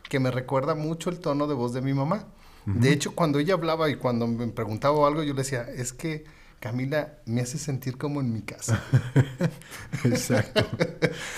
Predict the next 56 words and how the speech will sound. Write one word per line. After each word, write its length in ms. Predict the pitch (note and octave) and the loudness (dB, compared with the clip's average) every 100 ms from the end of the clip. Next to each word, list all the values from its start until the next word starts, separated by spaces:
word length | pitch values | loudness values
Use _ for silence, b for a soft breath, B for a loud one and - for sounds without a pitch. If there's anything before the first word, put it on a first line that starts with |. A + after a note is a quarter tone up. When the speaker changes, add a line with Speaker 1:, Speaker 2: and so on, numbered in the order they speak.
| B - | B 6
Speaker 1:
No, 240 | E3+ A3+ | 8 8
lo 120 | E3 | 8
bueno 180 | D3+ E3 | 8 6
es 100 | F3+ | 2
que 280 | - E3 C3 | 2 2 2
Speaker 2:
Ajá. 220 | A#2 G#2 G2 - | 2 2 -2 -2
Speaker 1:
no 160 | D3 D#3+ | 4 6
me 140 | F3+ | 8
manda, 480 | E3 F#3 A#3+ D#3 A#2+ | 8 8 8 4 4
¿no? 180 | C#3+ A#3 | 4 4
Pero 160 | D3+ C3+ | 4 6
Speaker 2:
Ujú. 20 | |
Speaker 1:
si 180 | E3 C3 | 4 4
no, 140 | C3+ | 4
uy, 220 | F3 F3+ A#3 | 4 2 -2
híjoles, 380 | - D#4 A3+ C3 | -2 0 0 2
me 80 | |
hubiera 160 | C3 - | 2 2
Speaker 2:
Ajá. 80 | F3 | 2
Speaker 1:
sentido 320 | F3+ E3+ F3 | -2 -2 -2
en 80 | F#3 | -2
casa. 440 | F#3 A3+ B3 D#3+ - | -4 -6 -6 -8 -4
Era 160 | C3+ | -2
una 120 | F2+ F#3 | 2 2
Speaker 2:
Ajá. 100 | - | 2
Speaker 1:
felicidad 560 | D#3 C#3 - B2 D3 | 0 -2 -4 -4 -2
darle 300 | D3+ D3+ D3+ | -2 -2 -4
clases 420 | D3 D3 - D3 | -4 -6 -4 -6
a 140 | B2+ A#2+ | -6 -4
ellos, 400 | A#2+ A#2 - - - | -4 -6 -10 -12 -6
¿no? 60 | F#2+ | -4
Speaker 2:
Ok. 100 | A#3 F2+ G#2 D3+ - B B B B | -2 -2 -2 -4 -10 B B B B
Muy 240 | - A#2+ D3 | 2 6 8
bien, 240 | C3 C#3 | 8 6
pues 140 | C#3+ | 6
saludos 340 | C#3 C3 F3 F#3 | 6 8 8 8
a 120 | D3 | 6
Camila, 400 | C3+ C#3 F#3 G3+ | 6 8 8 6
ojalá 320 | D#3 B2 C3 | 6 6 4
que 80 | C3+ | 4
nos 140 | C#3+ B2 | 0 0
esté 200 | A#2 C#3 | 2 4
viendo, 260 | C#3+ F3+ | 6 6
y 60 | F#3 | 6
también 360 | - B2 C#3 | 6 8 10
a 40 | F3 | 8
Speaker 1:
A 20 | |
Speaker 2:
Jesús, 440 | E3+ C3 - A3 | 8 8 10 10
Speaker 1:
Jesús, 460 | A#3 C#3 D3 F#3 B2+ | 10 8 6 4 4
Speaker 2:
¿verdad? 380 | G#2 A2 D#3 D#3 | 4 6 4 4
Hasta 200 | B2+ A#2+ | 2 2
allá, 100 | B2 | 4
Speaker 1:
¿no? 60 | D3 | 4
Speaker 2:
hasta 220 | D3 D#3 | 2 2
Culiacán, 600 | C3+ A#2+ G#2+ C3+ D3 C3 | 4 2 2 2 4 2
alumnos 600 | B2 B2+ D3 E3+ D#3 - | 4 6 8 6 6 0